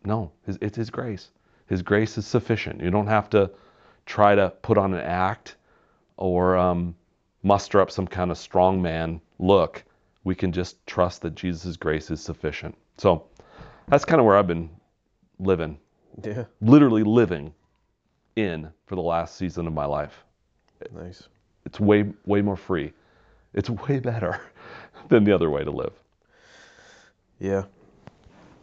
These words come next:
Speaker 2: Yeah, legalism can be pretty heavy, but, um, it's not supposed to be that way.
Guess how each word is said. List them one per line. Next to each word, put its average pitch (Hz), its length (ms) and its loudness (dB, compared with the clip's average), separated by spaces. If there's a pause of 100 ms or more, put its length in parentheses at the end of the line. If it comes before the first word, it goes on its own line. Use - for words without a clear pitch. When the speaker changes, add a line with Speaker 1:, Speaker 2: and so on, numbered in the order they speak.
(560)
Speaker 2:
Yeah, 117 220 4
legalism 117 460 2
can 104 140 -2
be 101 80 -4
pretty 110 260 -8
heavy, 90 300 -6 (1300)
but, 85 160 -14 (140)
um, 78 260 -10 (1500)
it's - 120 -20
not 90 140 -6
supposed - 260 -8
to - 60 -16
be 73 80 -10
that - 180 -10
way. - 120 -10